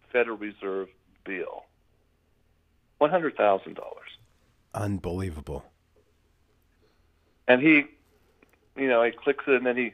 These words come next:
Speaker 1: he proceeds to, to, to scrunch it up, and then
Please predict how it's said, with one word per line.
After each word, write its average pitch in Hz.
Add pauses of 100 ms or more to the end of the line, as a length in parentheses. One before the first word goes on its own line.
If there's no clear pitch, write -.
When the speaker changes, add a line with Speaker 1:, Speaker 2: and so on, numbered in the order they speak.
(380)
Speaker 1:
he 131
proceeds 156 (120)
to, 98 (140)
to, 95 (140)
to 92 (240)
scrunch 160
it 196
up, 95 (1500)
and 123
then 127